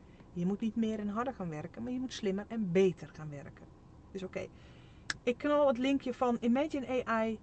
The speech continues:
in de, in de, in de show notes, in de beschrijving van deze aflevering, maar ook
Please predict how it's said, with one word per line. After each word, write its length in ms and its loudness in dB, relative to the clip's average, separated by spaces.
in 220 0
de, 240 2
in 140 2
de, 240 -6
in 120 0
de 100 -2
show 280 0
notes, 320 -2
in 140 0
de 60 -2
beschrijving 600 -2
van 220 0
deze 260 -2
aflevering, 420 -2
maar 380 -2
ook 300 -2